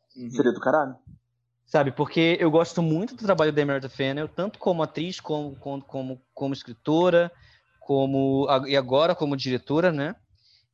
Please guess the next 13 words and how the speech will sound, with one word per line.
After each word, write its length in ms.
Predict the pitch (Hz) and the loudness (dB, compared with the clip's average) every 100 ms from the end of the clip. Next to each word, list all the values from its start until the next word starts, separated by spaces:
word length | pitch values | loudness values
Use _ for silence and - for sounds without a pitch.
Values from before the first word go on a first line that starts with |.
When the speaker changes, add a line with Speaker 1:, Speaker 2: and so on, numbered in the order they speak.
| _ | _
Speaker 3:
E 960 | 147 156 165 175 180 185 190 196 208 - | -10 -6 -6 -4 -4 -4 -2 -4 -6 -6
eu 160 | 165 170 | -2 0
acho 200 | 185 - | -2 -6
que, 260 | 202 214 208 _ _ _ _ _ - | -8 -8 -10 _ _ _ _ _ -4
cara, 280 | 208 202 170 | 2 2 0
eh, 120 | 156 - | -4 -10
se 260 | - 214 | -10 -2
acontecer, 520 | 233 240 214 208 - 185 | 0 0 -2 -4 0 2
eu 140 | 185 | 2
vou 220 | 160 170 | -2 -6
vibrar 300 | 156 151 156 | -4 -2 -2
muito. 320 | 156 135 107 - | -2 -6 -10 -2
Speaker 2:
Sim. 280 | 107 92 | -2 -2